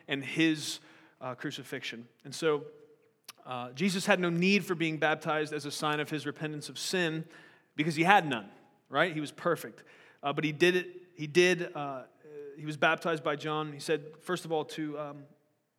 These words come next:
to be obedient to the Father, but to also to identify with us, and he set a precedent for us to follow,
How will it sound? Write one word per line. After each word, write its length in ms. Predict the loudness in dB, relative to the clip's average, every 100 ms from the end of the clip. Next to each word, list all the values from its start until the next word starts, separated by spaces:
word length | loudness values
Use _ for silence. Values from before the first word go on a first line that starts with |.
| _ _ _
to 80 | -4
be 140 | 2
obedient 420 | 2 2 2 0 -4
to 80 |
the 80 | -6
Father, 480 | -2 0 2 0 -2 -8 -20 -14
but 140 | -12 -4
to 60 |
also 260 | 0 0 0
to 120 | 2
identify 540 | 4 4 2 2 0
with 220 | 0 -2 0
us, 260 | 0 0
and 100 | -4
he 100 | -6
set 300 | -2 0 0
a 40 | -2
precedent 640 | 2 2 2 -2 -6 -6
for 160 | -4 -4
us 160 | -4
to 100 | -10
follow, 460 | -8 -4 -4 -6